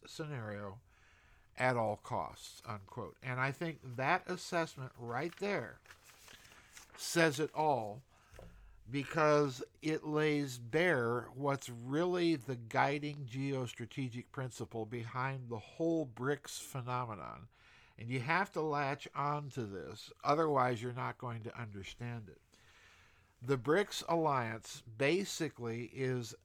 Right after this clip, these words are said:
as I've pointed out before, it's an entente.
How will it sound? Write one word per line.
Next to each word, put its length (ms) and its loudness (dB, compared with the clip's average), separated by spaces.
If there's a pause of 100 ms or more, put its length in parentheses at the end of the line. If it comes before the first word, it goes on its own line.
(120)
as 280 -2
I've 300 -2
pointed 340 -4
out 180 -4
before, 400 -4
it's 140 -6
an 200 -6
entente. 840 -6